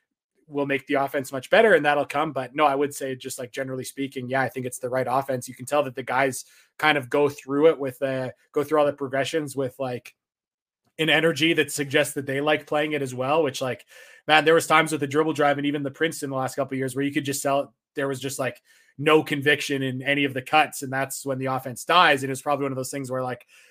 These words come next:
they didn't really trust the offense, so they didn't go through the offense hard. And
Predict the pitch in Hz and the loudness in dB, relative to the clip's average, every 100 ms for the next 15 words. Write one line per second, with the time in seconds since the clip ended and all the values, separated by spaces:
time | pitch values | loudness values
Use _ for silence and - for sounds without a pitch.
0 | _ 160 160 165 160 151 139 151 139 143 | _ 4 6 6 4 2 2 0 0 2
1 | 147 147 151 147 143 131 143 143 139 139 | 2 2 0 0 -4 -4 -4 -2 -4 -4
2 | 135 135 143 151 139 - 143 147 143 123 | -4 0 0 -2 -4 -2 0 2 0 -4